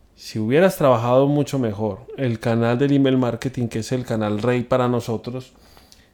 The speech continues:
simplemente te ibas a YouTube, que YouTube <laughs> es, es de Google, que es una empresa, l-, prácticamente la que democratizó Internet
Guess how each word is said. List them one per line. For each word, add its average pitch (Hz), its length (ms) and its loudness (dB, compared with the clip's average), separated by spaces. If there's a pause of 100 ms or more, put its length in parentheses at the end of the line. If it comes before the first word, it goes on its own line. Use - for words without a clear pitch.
(120)
simplemente 143 680 2
te 123 180 -6
ibas 180 340 2
a 190 80 4
YouTube, 160 480 4
que 113 180 -6
YouTube 135 480 0
<laughs> 135 100 2
es, 156 180 2
es 151 220 4
de 160 140 6
Google, 143 460 4 (440)
que 123 80 -6
es 120 100 -2
una 143 120 2
empresa, 131 1120 6
l-, 123 520 0
prácticamente 127 680 2
la 131 140 4
que - 140 -4
democratizó 120 760 2
Internet 139 680 2